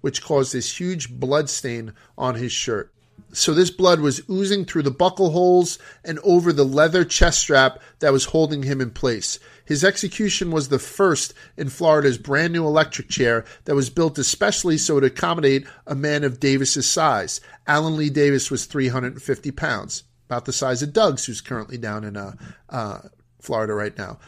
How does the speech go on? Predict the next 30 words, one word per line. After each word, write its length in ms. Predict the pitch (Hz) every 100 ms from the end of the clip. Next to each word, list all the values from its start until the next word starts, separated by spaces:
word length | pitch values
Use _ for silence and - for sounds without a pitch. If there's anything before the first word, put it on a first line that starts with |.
| -
So 220 | - - 147
later, 680 | 143 190 233 180 139 135 -
when 200 | 180 151
another 420 | 147 143 156 196 202
Florida 460 | - 156 147 135
death 300 | 123 143 123
row 200 | 139 127
inmate 520 | 131 160 120 117 117 _ _ _ -
challenged 360 | 160 147 135
the 80 | 135
constitutionality 1160 | - 156 135 - - 151 - 135 156 151 131 139
of 160 | 147
the 80 | 131
electric 420 | 127 185 - 135
chair, 380 | - 120 113 113 - _
Florida 460 | - 160 175 202 196
Supreme 400 | 165 - 180 165
Court 220 | 175 151
Justice 420 | 165 147 - 135
Leander 480 | 147 147 170 165 160
Shaw 420 | - 175 151 127 - - -
commented 500 | 160 147 143 139 139
that 140 | 131
the 80 | -
color 260 | - 190 202
photos 420 | 196 175 175 -
of 140 | 127
Davis 320 | 156 151 151
being 240 | - 135 131
executed 680 | 151 - 143 - 123 117